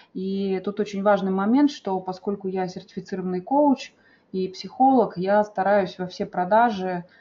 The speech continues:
привнести нечто более, так скажем, помягче, потому что если говорить про продажи,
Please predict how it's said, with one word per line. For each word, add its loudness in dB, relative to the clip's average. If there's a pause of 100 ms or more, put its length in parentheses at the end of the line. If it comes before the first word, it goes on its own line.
(100)
привнести -2
нечто -2 (380)
более, 0 (500)
так -8
скажем, -4
помягче, 0
потому -8
что -8
если -6
говорить -2
про 0
продажи, 2